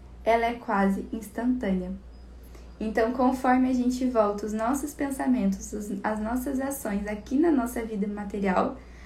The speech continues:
a gente tá impactando diretamente em como vai ser o nosso momento do desencarne. E o que a gente vê é que esse laço que se segue entre os espíritos mais materializados com o seu corpo físico,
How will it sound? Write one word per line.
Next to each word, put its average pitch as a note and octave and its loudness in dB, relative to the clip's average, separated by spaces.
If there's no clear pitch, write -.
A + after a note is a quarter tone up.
a G#3+ 4
gente A#3+ 0
tá A#3+ 2
impactando B3 2
diretamente B3 0
em A#3 -4
como C#4+ 4
vai C#4 0
ser C4+ 0
o B3+ 4
nosso B3 2
momento A#3 0
do G#3 0
desencarne. G#3 2
E A3 0
o A3+ -2
que C4 0
a A#3 4
gente A#3 -2
vê A3+ 4
é A3 0
que G#3+ -6
esse B3+ 2
laço B3+ 2
que A#3+ -8
se - -6
segue G3 0
entre B3+ 2
os C4 0
espíritos G#3+ -4
mais A3+ 0
materializados A#3 0
com A3 -2
o G#3+ -4
seu A#3 -2
corpo B3 0
físico, G3+ -2